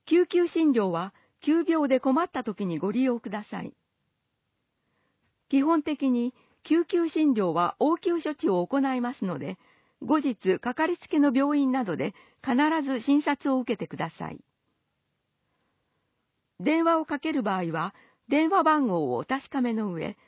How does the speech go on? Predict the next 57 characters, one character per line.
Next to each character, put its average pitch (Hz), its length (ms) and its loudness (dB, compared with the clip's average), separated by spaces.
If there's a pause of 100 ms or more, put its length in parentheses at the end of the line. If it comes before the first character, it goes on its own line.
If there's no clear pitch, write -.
(240)
お - 80 0
間 277 140 4
違 330 340 -2
え 311 40 2
の 302 120 2
な 294 140 0
い 233 120 -2
よ 151 200 2
う 135 60 -4
ご 202 120 -2
注 294 240 -2
意 185 80 -4
く 147 120 -10
だ 175 200 -6
さ 151 120 -8
い。 - 120 -16 (3000)
ザ 294 180 2
マ 370 160 2
リ 247 140 0
ン 180 120 -2
の 165 160 -2
保 196 140 -4
健 302 300 0
だ 277 120 -2
よ 202 140 -6
り。 - 160 -16 (1800)
市 320 180 -2
で 285 120 2
は、 202 240 -4 (300)
子 262 140 -4
ど 311 140 2
も 285 140 4
の 254 240 2
予 233 140 0
防 330 180 2
接 339 240 -2
種 330 140 -4
ス - 100 -20
ケ 330 160 -2
ジ 262 100 -2
ュ 220 80 0
ー 185 40 -4
ル 175 80 -4
の 175 120 -6
管 247 280 -4
理 170 100 -4
や 139 140 2
通 294 240 -4
知 294 120 -2
な 277 120 2
ど 214 120 -2
を 160 80 -6
す 165 140 -8
る 190 100 -6
サ 220 180 -8
ー - 40 -8
ビ 147 140 -10